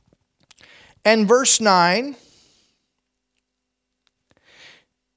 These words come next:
It says, "For we are laborers together with God."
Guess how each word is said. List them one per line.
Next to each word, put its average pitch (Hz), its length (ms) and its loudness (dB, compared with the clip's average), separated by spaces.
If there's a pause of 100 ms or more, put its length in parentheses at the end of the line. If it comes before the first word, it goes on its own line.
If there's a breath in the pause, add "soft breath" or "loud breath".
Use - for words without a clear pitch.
(360)
It 226 120 -2
says, 247 360 0
"For 233 220 0
we 247 240 -2
are 214 160 2
laborers 302 720 -2
together 214 800 -6 (2500 soft breath)
with 226 320 -2
God." 240 500 -2